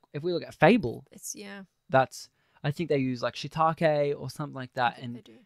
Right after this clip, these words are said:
Speaker 1: the, the fiber in mushrooms is incredibly interesting, um, and a really cool f-, uh, solution and the way that our future of the food will go.
Speaker 2: And, like, I like Fable where I don't really like mushrooms.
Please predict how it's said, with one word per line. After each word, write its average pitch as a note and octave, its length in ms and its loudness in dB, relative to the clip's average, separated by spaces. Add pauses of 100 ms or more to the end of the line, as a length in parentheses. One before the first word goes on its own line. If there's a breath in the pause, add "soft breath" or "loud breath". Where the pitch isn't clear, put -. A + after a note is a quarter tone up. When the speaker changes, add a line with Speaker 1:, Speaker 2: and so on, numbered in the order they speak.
(140)
Speaker 1:
the, C#3 100 -6
the C3+ 140 -6
fiber G#3 600 -4
in C#3+ 100 -4
mushrooms D3 540 -6
is A#2 80 -12
incredibly C#3+ 760 0
interesting, B2 560 -14 (140)
um, A2+ 300 -10
and A2+ 100 -8
a A#2+ 80 -2
really C#3+ 440 6
cool C3+ 280 -8
f-, - 240 -18
uh, G#2+ 240 -14
solution B2+ 760 -6 (600)
and B2 440 0
the A#2+ 100 -8
way A#2 160 0
that A#2 140 -4
our A2+ 100 -4
future A#2 280 -6
of A2+ 40 -8
the G#2+ 60 -10
food A#2 220 -8
will G#2+ 100 -12
go. A#2+ 200 -8 (440 loud breath)
Speaker 2:
And, D4 100 4
like, C4+ 300 2
I F4 160 2
like A#3+ 400 -2
Fable G3+ 520 -10
where G#3 220 -6
I G3+ 160 0
don't G#3 300 -10
really F#3+ 280 -14
like F3+ 400 -12 (200)
mushrooms. - 720 -12